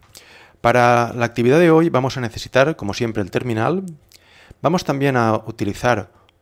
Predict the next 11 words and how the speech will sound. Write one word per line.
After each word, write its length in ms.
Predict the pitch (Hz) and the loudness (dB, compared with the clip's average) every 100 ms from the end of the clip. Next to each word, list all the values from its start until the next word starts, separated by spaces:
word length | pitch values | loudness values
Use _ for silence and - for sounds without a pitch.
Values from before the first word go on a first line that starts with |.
| _ | _
un 320 | 139 139 107 90 - | -4 -2 -4 -8 -14
explorador 580 | - - 110 101 123 | -14 -4 -2 0 0
de 80 | 113 | -2
archivos, 560 | 92 - 120 151 185 - | -6 -6 -6 -6 -6 -10
que 480 | - 101 92 92 - | -8 -6 -6 -10 -16
es 180 | - 101 | -14 -12
esta 200 | - 107 | -10 -8
ventana 320 | 101 107 107 | -6 -4 -6
que 120 | 95 95 - | -6 -10 -10
muestro 380 | 98 110 - 120 | -8 -10 -4 -2
ahora, 300 | 123 120 147 | 0 -2 -6